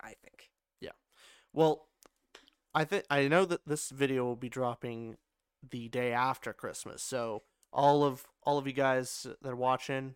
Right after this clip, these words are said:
Speaker 2: happy holidays. Hope you had a great Christmas or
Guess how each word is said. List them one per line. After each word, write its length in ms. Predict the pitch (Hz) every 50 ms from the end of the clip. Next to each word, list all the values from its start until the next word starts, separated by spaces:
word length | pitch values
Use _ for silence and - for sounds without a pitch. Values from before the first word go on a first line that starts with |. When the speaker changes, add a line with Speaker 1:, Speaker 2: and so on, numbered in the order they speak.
| _ -
Speaker 2:
happy 300 | - - 131 113 - 120
holidays. 680 | 110 123 131 131 127 131 131 127 131 131 127 127 120 -
Hope 160 | 123 - 123
you 60 | 123
had 120 | 123 113
a 40 | 110
great 280 | 101 - 113 110 101 -
Christmas 640 | - 143 135 127 - - 131 123 123 117 - - - -
or 340 | 120 113 107 107 104 101